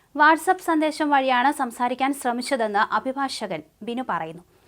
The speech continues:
തനിക്ക് ലഭിച്ച സന്ദേശത്തിൽ വിഭജികയുടെ സംസാരത്തിൽ യാതൊരു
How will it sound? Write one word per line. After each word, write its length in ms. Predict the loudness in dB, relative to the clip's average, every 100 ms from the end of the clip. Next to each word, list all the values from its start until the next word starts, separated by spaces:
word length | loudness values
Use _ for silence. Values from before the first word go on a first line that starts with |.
| -20 _ 4
തനിക്ക് 300 | 6 6 2
ലഭിച്ച 280 | 2 2 0
സന്ദേശത്തിൽ 760 | 0 0 0 0 0 -2 -6 -8 -14
വിഭജികയുടെ 680 | -10 -6 -4 -2 0 0 0
സംസാരത്തിൽ 680 | -2 -4 0 -2 0 -6 -4
യാതൊരു 440 | 0 2 2 -2